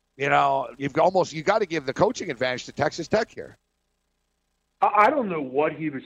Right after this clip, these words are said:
Speaker 2: thinking in the last game, taking Jerome out with four fouls. I, I don't know what and why he did that. It didn't make a lot of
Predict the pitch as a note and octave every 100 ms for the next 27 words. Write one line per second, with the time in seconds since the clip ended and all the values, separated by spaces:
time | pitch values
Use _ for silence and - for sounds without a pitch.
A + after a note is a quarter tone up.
0 | - C3+ C3+ A2+ G#2+ A2 G#2+ A2 A#2+ A#2
1 | A2+ G#2+ G#2+ B2+ A#2+ A#2+ G#2+ G2 - _
2 | - A#2 A2 A#2+ A#2+ A2 G2 G#2+ A2 A2
3 | - G#2+ - B2+ B2 - A#2 A2+ B2+ D3
4 | C3+ F#3 F3+ B2+ A#2+ D3+ D3+ - _ _
5 | _ _ - A#2+ A#2+ C3+ D3 C#3 C#3+ C#3
6 | C#3 C#3+ D3 D3 - A#2+ - D3 C#3 C3+
7 | B2+ A#2